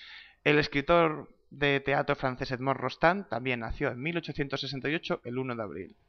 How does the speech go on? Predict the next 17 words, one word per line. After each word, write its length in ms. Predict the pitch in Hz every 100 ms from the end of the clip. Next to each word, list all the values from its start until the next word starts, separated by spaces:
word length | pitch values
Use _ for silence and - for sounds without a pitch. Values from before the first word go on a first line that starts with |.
| - - - - _ -
En 180 | 135 156
mil 180 | 220
novecientos 520 | 214 190 180 196 180 139
sesenta 340 | 131 196 147
y 80 | 156
uno 180 | 180 170
nacieron 420 | 143 170 160 143
dos 160 | 196 -
personas 640 | 147 147 156 202 - -
muy 240 | 135 139 135
distintas 400 | 127 143 117 123
entre 300 | 120 117 127
ellas, 400 | 156 214 - _ _ _ _ _ _ _ _ _ - - - - - -
que 100 | 151
son 140 | 147 -
Sergio 320 | 190 180 170
Scariolo, 520 | - 123 123 147